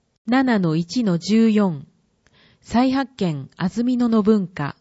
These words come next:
その八十三。文化課博物館係。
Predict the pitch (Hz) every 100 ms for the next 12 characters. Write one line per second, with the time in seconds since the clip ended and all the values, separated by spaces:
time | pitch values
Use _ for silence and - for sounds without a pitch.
0 | _ - 208 220 196 - 214 226 214 190
1 | 196 180 185 _ _ _ _ _ _ _
2 | _ _ 165 214 247 233 220 214 208 -
3 | 165 190 247 247 247 - 226 220 214 202
4 | 165 135 -